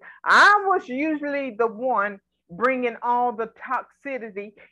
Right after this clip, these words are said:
into the relationships because of how I felt and because of the brokenness and stuff that was in me. These are things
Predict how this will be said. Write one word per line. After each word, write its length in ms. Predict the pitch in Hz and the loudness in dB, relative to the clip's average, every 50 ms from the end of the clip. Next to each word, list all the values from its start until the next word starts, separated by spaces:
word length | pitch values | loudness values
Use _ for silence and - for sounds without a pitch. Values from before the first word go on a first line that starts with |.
| _ - | _ -4
into 580 | 262 262 247 240 233 233 - 254 254 247 240 196 | 0 2 2 2 2 -2 -4 -2 -2 -2 -2 -2
the 80 | 196 208 | -2 0
relationships 1160 | 202 214 214 208 202 208 214 226 226 - - 190 185 175 _ _ _ - 262 202 - - _ _ _ - _ _ _ _ | 0 2 2 2 4 2 2 2 -2 -8 -16 -16 -16 -18 _ _ _ -10 -8 -8 -8 -8 _ _ _ -20 _ _ _ _
because 540 | 185 226 - - - 240 285 254 247 240 - | -10 -10 -10 -10 -6 -2 0 2 2 0 2
of 140 | 202 233 - | 0 0 0
how 260 | - - - 262 247 233 | -2 -8 -4 -2 0 2
I 280 | 220 240 247 240 233 233 _ - | 2 4 2 2 0 -2 _ -4
felt 340 | 220 208 185 175 170 170 147 | -2 0 0 0 -2 -4 -10
and 160 | 180 196 185 | -14 -14 -12
because 340 | - 202 - - 247 240 240 - | -14 -12 -6 -2 -2 -2 -2 -2
of 80 | 254 202 | -2 0
the 100 | 202 220 | 0 0
brokenness 720 | 147 143 - 180 208 247 247 247 247 226 220 214 202 196 _ - | 0 -2 -6 0 0 0 0 0 -2 -6 -6 -6 -8 -10 _ -14
and 180 | 196 190 180 | -16 -16 -16
stuff 320 | _ _ - 262 240 233 240 - | _ _ 2 4 4 4 2 2
that 160 | 220 202 175 | 0 0 0
was 180 | 190 196 196 190 | 0 -4 -6 -4
in 360 | 220 220 214 208 196 185 190 214 | -6 -6 -6 -6 -8 -8 -8 -8
me. 360 | 285 381 403 339 269 254 _ _ _ _ 302 _ _ 349 370 _ _ - | -6 -6 -6 -6 -6 -8 _ _ _ _ -20 _ _ -20 -20 _ _ -18
These 420 | 185 175 175 254 269 269 277 - | -14 -8 -4 -2 -2 -2 -2 -2
are 300 | - - 247 240 226 - _ - | -2 0 0 0 -2 -4 _ -10
things 420 | 285 330 339 330 311 269 254 226 | -8 -6 -6 -4 -4 -4 -4 -6